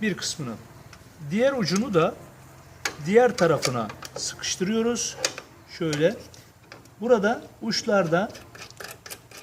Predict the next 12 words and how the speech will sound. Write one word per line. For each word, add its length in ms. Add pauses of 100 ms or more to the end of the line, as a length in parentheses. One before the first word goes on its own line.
(280)
bu 180
V 60
yataklara 640
geçtiği 440
zaman 340
bu 80
ip 160 (800)
şöyle 540
bir, 100 (360)
e, 480
çıkıntılar 640
kalacak. 400